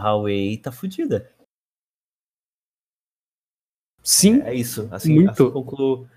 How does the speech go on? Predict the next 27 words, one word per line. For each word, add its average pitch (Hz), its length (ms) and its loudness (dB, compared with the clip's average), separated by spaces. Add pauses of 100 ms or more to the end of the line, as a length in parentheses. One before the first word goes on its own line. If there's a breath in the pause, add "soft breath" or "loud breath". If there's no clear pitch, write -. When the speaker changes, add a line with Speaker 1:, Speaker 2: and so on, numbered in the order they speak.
(160 soft breath)
Speaker 1:
assim - 220 -10
concluo 127 320 -8
minha 127 140 -6
fala, 95 420 -10
ma-, 104 280 -10
minha 110 160 -8
fala. 110 480 -6 (480 soft breath)
É, 76 520 -10
só - 160 -8
criei 139 200 0
podcast 135 520 0
pra 107 360 -2
falar 104 200 -4
sobre 92 300 -8
isso, 101 160 -10
a 95 40 -8
Huawei 92 280 -4
tá 98 120 -8
fudida. 95 580 -12 (340)
Speaker 2:
<laughs> 185 560 0
Speaker 1:
Ah, 185 80 -8
quem 135 200 -2
usa 143 140 -2
Xiaomi, 135 440 0
por 143 140 -2
favor, 117 540 0 (280)
hum, 101 400 -8